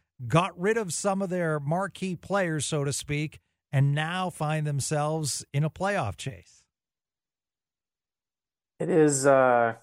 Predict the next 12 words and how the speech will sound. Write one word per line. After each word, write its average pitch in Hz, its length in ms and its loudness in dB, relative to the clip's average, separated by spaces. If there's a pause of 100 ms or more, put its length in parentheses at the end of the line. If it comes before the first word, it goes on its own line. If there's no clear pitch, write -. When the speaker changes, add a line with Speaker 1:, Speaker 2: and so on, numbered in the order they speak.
(460)
Speaker 2:
should - 100 -20
we 151 80 -4
call 175 160 6
it 170 60 0
the 147 80 0
Matt 135 200 0
DeFranks 135 440 -6
effect? 196 420 -2 (800)
Speaker 1:
<laughs> 180 100 -2
Speaker 2:
Our 208 140 6
old, 208 240 10
uh, 226 300 6